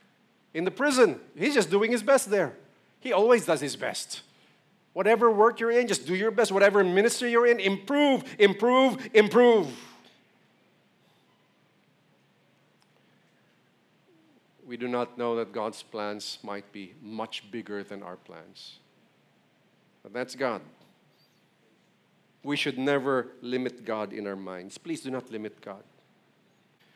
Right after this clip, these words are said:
We just have to develop our skills and capabilities. But if others praise us, we give glory to God. And lastly, believe that God's plan might be bigger than you can imagine.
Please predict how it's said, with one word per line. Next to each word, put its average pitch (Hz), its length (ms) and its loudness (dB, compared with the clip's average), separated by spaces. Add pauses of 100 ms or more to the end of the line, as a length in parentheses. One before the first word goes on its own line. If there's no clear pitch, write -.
(380)
We 147 100 -8
just 196 160 0
have 208 280 0
to 180 200 -6 (1080)
develop 240 540 0
our 196 140 -2
skills 196 420 -6
and 170 160 -4
capabilities. 139 960 -10 (240)
But 185 100 -2
if 208 140 2
others 262 340 6
praise 247 480 4
us, 180 380 4 (320)
we 160 140 -2
give 156 340 0 (240)
glory 120 560 -2 (600)
to 117 100 -14
God. 101 500 -4
And 120 160 -6
lastly, 123 480 -6
believe 123 480 -8
that 127 240 -10
God's 123 480 -4
plan 107 600 -10 (600)
might 110 240 -10
be 117 80 -14
bigger 104 540 -12 (220)
than 104 100 -16
you 101 60 -14
can 98 180 -18
imagine. 92 460 -18